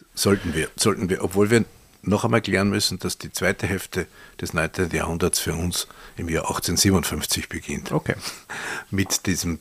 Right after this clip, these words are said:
Speaker 1: Handbillet, dem berühmten von Franz Josef,
Speaker 2: Mhm.
Speaker 1: wo er sagt, dann den Herren, wo er sein, sein, sein Ministerpräsident, wo er will, dass die Bastionen geschliffen werden
Speaker 2: Mhm.
Speaker 1: und dass Wien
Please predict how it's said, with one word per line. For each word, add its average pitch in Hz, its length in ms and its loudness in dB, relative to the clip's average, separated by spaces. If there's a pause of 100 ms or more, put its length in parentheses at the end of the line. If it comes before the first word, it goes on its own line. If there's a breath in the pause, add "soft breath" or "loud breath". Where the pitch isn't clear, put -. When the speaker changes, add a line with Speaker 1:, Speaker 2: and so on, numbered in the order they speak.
Speaker 1:
Handbillet, 95 680 2
dem 92 140 2
berühmten 92 480 0
von 82 180 -4
Franz - 280 -4
Josef, 87 440 -4
Speaker 2:
Mhm. 101 60 -8 (300 loud breath)
Speaker 1:
wo 92 100 0
er 82 80 4
sagt, - 680 -2
dann - 160 -6
den 73 220 -4
Herren, 80 480 -4
wo 80 120 -8
er 80 140 -6
sein, - 340 -6 (580 loud breath)
sein, 80 440 -6
sein 78 380 -6
Ministerpräsident, 82 880 0
wo 82 80 -2
er 80 140 -4
will, 82 180 0
dass - 340 -2
die - 180 -8 (760 soft breath)
Bastionen 80 600 4 (840)
geschliffen 120 420 2
werden 127 260 6
Speaker 2:
Mhm. 82 140 -6 (440 loud breath)
Speaker 1:
und - 300 -12
dass 82 380 0
Wien 95 380 0